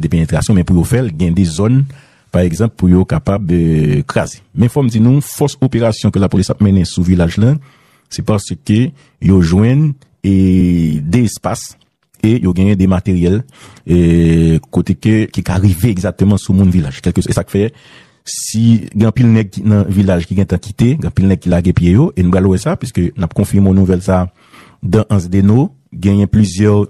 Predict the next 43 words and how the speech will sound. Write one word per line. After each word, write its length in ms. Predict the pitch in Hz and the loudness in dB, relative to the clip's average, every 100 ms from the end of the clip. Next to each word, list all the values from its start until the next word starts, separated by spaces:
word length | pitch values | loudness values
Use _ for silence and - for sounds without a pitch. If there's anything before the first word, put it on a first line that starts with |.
| - _ - | -8 _ -2
manb. 560 | 95 - 82 98 104 - | -2 0 0 0 0 -4
Senk 160 | 104 - | -10 -10
segond, 440 | - 92 98 90 | -8 -2 0 -2
ki 120 | - 90 | -4 -2
te 80 | 90 | 0
gentan 240 | 92 92 90 | 0 0 0
lage 280 | 90 90 90 | 0 -2 -2
pye 200 | 92 90 | 0 2
yo 80 | 90 | 4
nan 120 | 90 | 2
Grandans 480 | 87 92 95 165 - _ _ _ - | 2 0 0 -2 -6 _ _ _ -6
paske 180 | - 208 | 0 2
m 40 | |
toujou 180 | 131 95 | 2 -2
di 80 | 98 | -6
sa: 140 | 143 | -10
pi 80 | - | -8
fò 220 | 147 127 | -4 -2
nèg 260 | 104 104 98 - | 0 0 -2 -6
ou 220 | 101 95 | 0 2
wè 100 | 98 | 0
ki 280 | - - 95 | -2 -4 0
nan 180 | 101 101 82 | 2 0 -2
gang 320 | 87 101 110 - - | -2 -2 -2 -8 -6
nan 160 | 90 90 | -2 0
twazyèm 400 | 98 90 95 95 | 0 -2 0 -2
sikonskripsyon 640 | 87 90 - - 78 90 | -2 -6 -6 -4 2 2
an. 80 | 120 - _ _ _ _ _ _ - | 0 -4 _ _ _ _ _ _ -2
Anpil 220 | - 110 | 0 2
ladan 240 | 101 90 85 | 0 0 0
yo 80 | 92 | -2
sòti 400 | - - 98 107 - - - - | -4 -6 -4 -6 -8 -20 -20 -10
dan 320 | 69 101 104 80 | -2 0 0 -2
Grandans, 480 | 87 82 98 127 - - | -2 0 0 -2 -4 -6
e 160 | 101 110 | -2 -2
se 100 | - | -2
sa 160 | - 85 | -8 -10
k 60 | |
fè 140 | - 101 | -2 -2
ou, 200 | 104 - - 90 | -2 -6 -8 -6
ou 320 | - 82 - | -4 -6 -4
ka 80 | - - | -4 -4
konstate 480 | 110 - 87 113 | -6 -6 -2 0